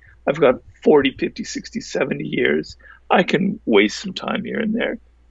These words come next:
Yeah, it's okay to waste some time, but you probably don't have as much time as you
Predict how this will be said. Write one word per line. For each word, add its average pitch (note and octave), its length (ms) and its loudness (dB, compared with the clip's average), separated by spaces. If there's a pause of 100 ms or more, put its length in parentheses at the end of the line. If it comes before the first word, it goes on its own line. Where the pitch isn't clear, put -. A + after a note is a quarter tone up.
(160)
Yeah, A#3+ 120 8
it's B3 120 2
okay A3 240 4
to A#3 80 2
waste - 300 4
some - 240 -2
time, - 340 -10 (260)
but - 180 -2
you C3 60 0
probably F#3 540 2
don't C#3 300 2
have B2 120 -4
as G#2 120 -8
much - 180 -6
time - 280 -8
as - 140 -6
you G3+ 60 -8